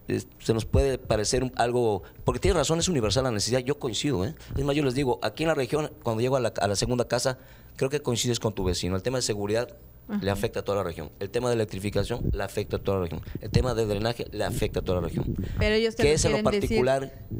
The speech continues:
Speaker 1: que tú crees que falta, aparte de todo lo que me platicaron tus vecinos, que te afecta? Entonces, de repente, también hay temas muy particulares.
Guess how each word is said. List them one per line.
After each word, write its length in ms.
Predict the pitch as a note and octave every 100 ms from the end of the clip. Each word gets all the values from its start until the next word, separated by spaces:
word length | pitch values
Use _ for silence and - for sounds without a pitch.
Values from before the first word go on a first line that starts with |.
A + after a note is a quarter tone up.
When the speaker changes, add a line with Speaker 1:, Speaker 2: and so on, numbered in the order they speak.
| A2
Speaker 1:
que 100 | A2
tú 200 | - -
crees 220 | A#2+ A#2+
que 140 | G#2
falta, 420 | F#2 - C3+ - B2+
aparte 340 | - B2+ A2
de 0 |
todo 100 | -
lo 40 | A2+
que 80 |
me 80 | G#2
platicaron 420 | - - - A2
tus 100 | G2+
vecinos, 400 | F#2+ - C#3 - - - - -
que 140 | F#2
te 80 | F2
afecta? 360 | - E2 - - - -
Entonces, 320 | - B2+ C#3
de 80 | C3
repente, 320 | B2 B2+ C#3
también 360 | C3 A#2 A#2+ B2
hay 120 | A#2+
temas 400 | - A#2 A#2 -
muy 220 | G#2+ A#2+
particulares. 760 | - A2 - - G2 G#2+ F2